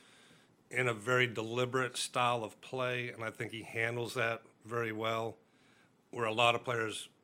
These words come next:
wouldn't be able to. <laughs> They'd be like, "I gotta get out of here and transfer." Um, he, he does a great job for Virginia in that regard.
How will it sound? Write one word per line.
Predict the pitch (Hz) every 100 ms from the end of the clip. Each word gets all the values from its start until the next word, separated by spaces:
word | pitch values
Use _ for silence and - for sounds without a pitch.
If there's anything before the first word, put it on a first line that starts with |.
| _ _
wouldn't | - 131 151
be | 110
able | 98 98 92
to. | 107 90 - - -
<laughs> | - - 190
They'd | - -
be | 160 131
like, | 113 123
"I |
gotta | 127 101
get | 98
out | 113 123
of |
here | 120 104 - - - - - - - -
and | 110
transfer." | - 123 135 123 104 101 - - - - - - - _ 120
Um, | 113 113 104 98 - - _ _ _ _
he, | - 135
he | 120 131
does | 127 123
a |
great | 110 123 120 104
job | 110 110 107
for | 107
Virginia | 104 98 104 107
in | 104
that | 101 104
regard. | 98 98 101 98